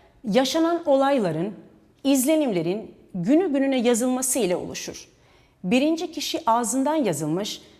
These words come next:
kısa ve özlü yazılardır. Evet sevgili öğrenciler, niçin günlük yazılır?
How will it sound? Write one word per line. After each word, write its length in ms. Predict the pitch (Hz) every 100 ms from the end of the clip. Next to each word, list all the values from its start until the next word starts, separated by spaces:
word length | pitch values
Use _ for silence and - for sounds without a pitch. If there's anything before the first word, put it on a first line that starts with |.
| _ _ -
kısa 360 | 262 311 359
ve 380 | 294 294 294 - - _
özlü 340 | 247 247 170 208
yazılardır. 680 | 180 165 175 - - - - _ _ _ _ _ _ _ _ _ _
Evet 260 | 240 185 -
sevgili 400 | 277 285 320 -
öğrenciler, 720 | 294 302 285 175 170 185 240 - - -
niçin 380 | - - 277 190
günlük 340 | 165 170 175
yazılır? 480 | 185 156 - - -